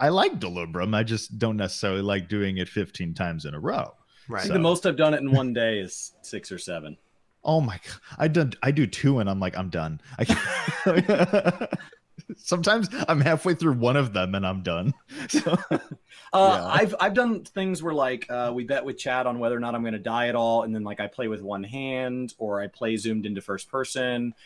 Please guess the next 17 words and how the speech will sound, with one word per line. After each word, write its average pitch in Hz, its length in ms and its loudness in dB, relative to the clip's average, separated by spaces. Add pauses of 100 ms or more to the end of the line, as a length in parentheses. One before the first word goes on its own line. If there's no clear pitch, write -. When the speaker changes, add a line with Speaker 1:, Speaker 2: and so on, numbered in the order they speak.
(140)
Speaker 3:
or 107 80 2
I 101 40 2
play 117 280 2
Speaker 1:
Mm. 82 80 -10
Speaker 3:
casting 120 400 0
my 113 120 2
abilities 113 520 0
out 107 180 0
of 104 200 -4
the 95 180 -6
spell 131 300 2
book. 143 360 0 (380)
Uh, 95 180 0
that 113 140 2
one's 110 160 -2
real 104 160 -2
hard. 87 320 -6